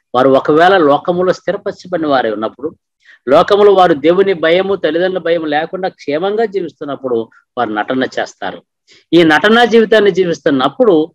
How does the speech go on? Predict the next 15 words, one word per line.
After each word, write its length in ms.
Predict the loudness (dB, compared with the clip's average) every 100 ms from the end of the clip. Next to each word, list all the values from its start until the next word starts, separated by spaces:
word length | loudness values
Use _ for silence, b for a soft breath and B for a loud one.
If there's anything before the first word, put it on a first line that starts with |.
| -2
ఏం 160 | -2 0
జరుగుద్ది 440 | -2 -2 -6 -6
అంటే, 460 | -8 -4 -4 -4 -8 b b -12
అక్కడ 220 | -6 -4
అంటున్నమాట, 480 | -2 -2 -2 -2 -4
"వారు 320 | -2 0 -2
శ్రేయస్సు 580 | -6 -4 -2 -2 -4 -8
కలిగి 320 | -4 -2 -4
తమ 240 | -4 -6
దినములు 440 | -6 -8 -8 -6 -6
గడుపుదురు, 600 | -8 -10 -8 -4 -6 -6 _ _ _ -10
ఒక్క 280 | -8 -6
క్షణములోనే 840 | -8 -8 -8 -6 -4 -4 -4 -4 -10 b b -10
పాతాళమునకు 880 | -8 -4 -4 -2 -2 -4 -8 -10 -12
దిగుదురు." 540 | -16 -20 -20 -20 -20